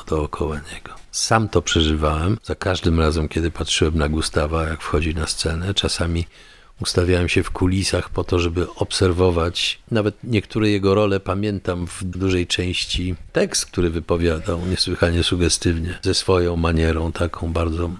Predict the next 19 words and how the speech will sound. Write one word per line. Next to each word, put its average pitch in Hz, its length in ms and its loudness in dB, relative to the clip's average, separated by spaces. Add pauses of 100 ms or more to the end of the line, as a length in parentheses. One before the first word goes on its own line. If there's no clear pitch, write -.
(140)
charakterystyczną. 87 1000 0 (920)
I 107 460 2 (180)
Gansowi 98 720 2
to 92 100 2
powiedziałem 85 680 2
i 92 40 2
się - 140 -2
strasznie - 440 0
z - 40 -2
tego 92 220 2
powodu 87 400 0
ucieszył. 87 520 -2 (580)
Niestety 104 440 0
nie, 98 240 -2
nie 95 180 2
żyje 92 280 2
ten 82 180 -4
człowiek, 101 440 -4
ale 90 140 -2